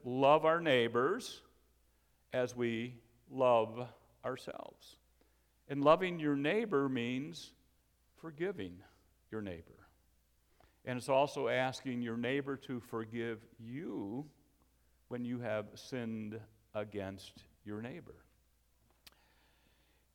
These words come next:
In Ephesians chapter four, "In your anger, do not sin. Do not let the sun go down while you are still angry."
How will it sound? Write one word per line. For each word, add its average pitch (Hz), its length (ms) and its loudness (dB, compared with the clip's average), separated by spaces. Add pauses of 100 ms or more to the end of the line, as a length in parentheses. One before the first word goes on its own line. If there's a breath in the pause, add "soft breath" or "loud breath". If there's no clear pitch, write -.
(680)
In 131 160 -6
Ephesians 131 680 -6
chapter 113 440 -4
four, 110 580 2 (560 loud breath)
"In 123 140 -2
your 113 180 -2
anger, 135 340 0
do 123 140 -4
not 117 400 0
sin. 135 600 -4
Do 117 100 -4
not 127 260 0
let 120 200 4
the 107 100 -4
sun 139 400 -2
go 117 180 4
down 123 600 2
while 110 260 4
you 120 160 -2
are 104 140 4
still 107 420 -4
angry." 123 600 -4